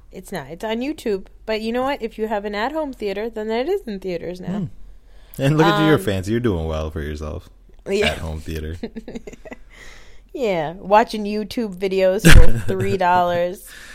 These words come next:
Speaker 2: Six, 'cause you have to watch the goddamn thing twice to get through it.
Speaker 1: <laughs> I did. I went to watch
Speaker 2: You
Speaker 1: it
Speaker 2: did too,
Speaker 1: twice.
Speaker 2: right?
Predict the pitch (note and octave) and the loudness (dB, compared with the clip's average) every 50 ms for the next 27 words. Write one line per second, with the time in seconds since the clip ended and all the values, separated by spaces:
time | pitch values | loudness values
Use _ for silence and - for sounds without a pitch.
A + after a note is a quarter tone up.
0 | - - - - - - F#3 F#3 - - - - C#3 A#2+ A2 A#2+ C#3+ C#3+ C#3 C3+ | -20 -16 -10 -6 -2 0 0 0 0 -2 -4 -4 -4 -2 0 0 0 0 0 0
1 | A2+ G#2 A#2+ B2+ B2+ A2 G#2 G2+ A2 G#2+ G#2+ G#2+ G#2 G#2+ G#2+ G#2 - A2+ G#2 G#2 | -2 0 0 -2 -2 -4 -6 -4 -4 -4 -2 -2 -4 -4 -6 -6 -6 -6 -6 -6
2 | G2 - A#2 A#2+ A2+ G#2 - F#2+ G2 G2 - - A2+ B2+ A#2 F#2 G2+ - - - | -4 -4 -4 -4 -4 -6 -8 -8 -10 -10 -8 -8 -6 -4 -4 -6 -6 -10 -14 -18
3 | - - A3 A3 - C#4 G#3 G#3 - - - A#3 A#3+ - A3 G3+ A#3+ B3+ A#3+ A3+ | -16 -12 -10 0 2 4 4 4 0 0 0 0 2 4 4 4 6 6 2 2
4 | A#3+ A3+ A#3 G#3+ G#3+ G3+ G3+ F3 F#3+ F3+ F#3+ F#3+ F3 F3+ G3 G3 F#3+ D#3+ C#3+ C#3+ | 0 0 -2 0 4 4 4 4 6 6 4 4 4 2 0 0 0 0 -2 -2
5 | F3 F#3 - | -4 -4 -10